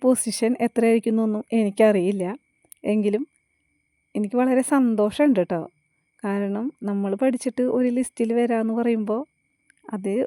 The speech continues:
ഒരു പ്രത്യേക സന്തോഷം തന്നെയാണ്. ഇതാണ് ട്ടോ തൃശ്ശൂർ ജില്ലയിലെ ഫീൽഡ് വർക്കറിൻ്റെ മെയിൻ ലിസ്റ്റ്. ഇതിൽ എൻ്റെ നമ്പറാണ് ഇതിൽ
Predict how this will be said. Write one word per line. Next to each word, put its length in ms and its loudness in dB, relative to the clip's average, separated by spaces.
ഒരു 180 0
പ്രത്യേക 540 2
സന്തോഷം 500 2
തന്നെയാണ്. 380 0
ഇതാണ് 400 10
ട്ടോ 100 10
തൃശ്ശൂർ 460 6
ജില്ലയിലെ 400 6
ഫീൽഡ് 340 4
വർക്കറിൻ്റെ 520 0
മെയിൻ 340 4
ലിസ്റ്റ്. 360 0
ഇതിൽ 220 4
എൻ്റെ 260 4
നമ്പറാണ് 480 2
ഇതിൽ 100 4